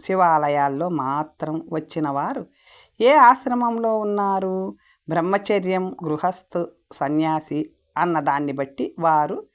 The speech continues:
ప్రదక్షిణం చేసే పద్ధతి మారిపోతుందది. గృహస్థు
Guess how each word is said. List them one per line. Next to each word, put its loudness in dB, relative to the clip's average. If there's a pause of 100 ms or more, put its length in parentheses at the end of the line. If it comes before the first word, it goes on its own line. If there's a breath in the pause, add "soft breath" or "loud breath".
(420 soft breath)
ప్రదక్షిణం 0
చేసే 0
పద్ధతి -4 (140)
మారిపోతుందది. -2 (520)
గృహస్థు 0